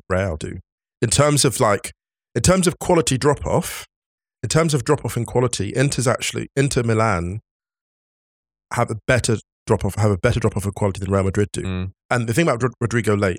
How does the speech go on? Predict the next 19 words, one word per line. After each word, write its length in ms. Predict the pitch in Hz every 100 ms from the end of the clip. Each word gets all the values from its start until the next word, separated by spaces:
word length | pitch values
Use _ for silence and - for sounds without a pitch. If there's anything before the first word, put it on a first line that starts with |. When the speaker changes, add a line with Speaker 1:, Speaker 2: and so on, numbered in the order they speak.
| -
Speaker 1:
exactly 400 | 104 131 113 107
that. 200 | 101 104
He 100 | 107
was 100 | 107
an 60 | 113
amazing 380 | 117 123 104
weapon 420 | 110 107 - 104 95
in 160 | 104 92
the 80 | 92
second 380 | - 101 101
leg, 220 | 95 90 -
Champions 320 | 98 92 98
League 100 | 101
second 260 | 90 101 90
leg, 180 | 85 - -
um, 400 | 87 85 85 90 _ _ _
last 220 | 104 104 -
time 120 | 101
around. 340 | 107 104 151